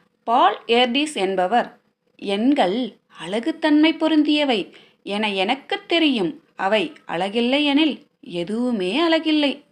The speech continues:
என்று கூறியுள்ளார். அதற்கடுத்து நம் நாட்டின் கணித மாமேதை சீனிவாச ராமானுஜன் அவர்கள் பற்றி சுய விவரக்குறிப்பு கொடுக்கப்பட்டுள்ளது.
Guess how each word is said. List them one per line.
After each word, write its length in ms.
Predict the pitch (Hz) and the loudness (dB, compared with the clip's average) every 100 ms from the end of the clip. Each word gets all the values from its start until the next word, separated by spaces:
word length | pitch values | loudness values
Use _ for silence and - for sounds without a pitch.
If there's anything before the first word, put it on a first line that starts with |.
| _ | _
என்று 600 | 185 190 170 202 285 - _ _ - | -8 -6 -4 -4 -6 -10 _ _ -8
கூறியுள்ளார். 680 | 247 269 262 254 233 196 - - - - - - | -4 -2 0 0 0 0 -4 -20 -20 -20 -14 -4
அதற்கடுத்து 880 | 185 285 - 226 196 175 254 226 - - _ | -2 -2 -2 -4 -2 -4 -2 -2 -2 -16 _
நம் 280 | - 262 277 | -2 2 4
நாட்டின் 540 | 220 254 294 269 208 185 | 4 0 0 -4 -4 -6
கணித 380 | 208 269 247 | -4 0 0
மாமேதை 840 | 196 196 254 208 214 214 247 214 - - _ _ _ _ | 2 2 0 -2 -2 0 -2 -2 -10 -20 _ _ _ _
சீனிவாச 760 | - 262 285 311 302 302 302 349 | -8 0 4 4 4 2 0 2
ராமானுஜன் 640 | 220 214 240 233 240 269 | 2 4 2 2 0 0
அவர்கள் 360 | 180 190 220 233 | 2 4 2 0
பற்றி 540 | 190 170 226 240 - - _ _ | -2 -4 -4 -4 -6 -16 _ _
சுய 480 | - 180 202 285 269 | -12 -6 0 2 2
விவரக்குறிப்பு 880 | 196 233 262 262 214 - - 262 - _ - | 0 0 -2 -2 -4 -4 -4 -4 -4 _ -4
கொடுக்கப்பட்டுள்ளது. 1120 | 294 330 330 320 - 302 302 277 294 302 | -2 0 0 0 -2 0 0 2 0 -2